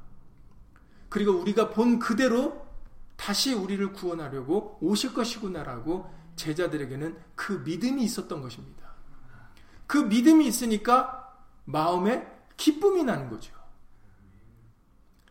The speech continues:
믿음이 없으면 슬픈 일이죠.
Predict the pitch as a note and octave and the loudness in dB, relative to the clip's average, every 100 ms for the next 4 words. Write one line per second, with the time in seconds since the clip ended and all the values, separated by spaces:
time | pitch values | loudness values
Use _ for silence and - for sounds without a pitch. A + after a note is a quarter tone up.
0 | - - - - - - E3+ C4 F4+ E4+ | -20 -20 -20 -20 -20 -2 2 6 6 6
1 | A#3 - C#4 C#4 C#4+ D#4 - - - - | 4 0 0 4 4 2 -8 -12 -6 -2
2 | F#4 F#4+ F#4 A#3+ E3 B2+ | 0 2 2 2 -2 -8